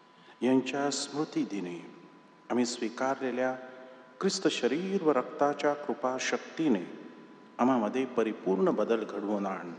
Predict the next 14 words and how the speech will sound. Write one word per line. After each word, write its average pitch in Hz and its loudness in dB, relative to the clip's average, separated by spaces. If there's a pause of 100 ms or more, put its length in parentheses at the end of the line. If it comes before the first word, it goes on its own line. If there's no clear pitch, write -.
(1300)
तसेच 208 4
या 185 4
ख्रिस्त - -2
शरीर 160 2
व 143 6
रक्ताच्या 131 0
कृपा 123 0
शक्तीने 123 2 (880)
या 135 4 (120)
ऐहिक 135 2
जीवनात 117 4 (380)
आम्हाला 113 2
सहाय्य 110 0
कर 95 -2